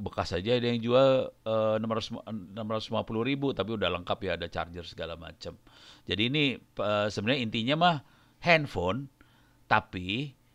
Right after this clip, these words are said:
eh, bentuknya buat komputer. Jadi ini sebenarnya teknologi handphone, tapi dipakai buat komputer. Makanya layar dicabut, apa dicabut segala macam. Kalau, kalau mau disambungin ke layar bisa. Di sini ada colokan H D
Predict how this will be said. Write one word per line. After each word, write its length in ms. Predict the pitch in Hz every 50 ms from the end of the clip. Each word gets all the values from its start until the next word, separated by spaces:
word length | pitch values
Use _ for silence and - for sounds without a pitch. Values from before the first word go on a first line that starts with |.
| _ _
eh, 1000 | - 110 104 107 107 107 107 107 107 104 104 104 104 107 107 104 107 104 104 104 101
bentuknya 400 | 107 101 98 104 - 151 147 131
buat 400 | 120 117 - 110 113 113 110 -
komputer. 640 | 113 107 104 95 110 131 - - 123 120 117 110 107 110
Jadi 160 | 110 120 151 160
ini 60 | 175
sebenarnya 260 | 160 147 170 190 185 151
teknologi 340 | - 135 120 120 120 120 127
handphone, 560 | 135 135 113 104 92 - 92 95 117 147 143 - - - - - -
tapi 240 | 117 - - 151 135
dipakai 960 | 123 120 104 90 90 104 - - - 110 110 107 104 - 117 - - 147 127
buat 160 | 113 107 - -
komputer. 540 | 104 98 98 107 117 - - 117 110 107 - - - - -
Makanya 340 | 104 104 - 104 98 113 139 143
layar 320 | 123 110 104 113 127 127 120
dicabut, 480 | 117 - - 104 107 113 123 131 -
apa 180 | 92 101 - 120
dicabut 380 | 117 110 - 107 98 107 101 -
segala 320 | - 113 101 95 92 90
macam. 400 | 92 87 87 - 151 156 160 151 - - - - -
Kalau, 380 | - 120 123 123 123 123 123 120
kalau 160 | - 127 123
mau 160 | 120 127 123 123
disambungin 460 | 127 123 120 143 120 117 123 127 117
ke 80 | 123
layar 320 | 113 107 110 131 160 170 143
bisa. 480 | 117 104 92 - 123 127 156 - -
Di 100 | - 113
sini 220 | - 120 120 135 117
ada 100 | 107 104
colokan 440 | - - 110 101 98 - 104 104 101
H 60 | 101 98
D 80 | 98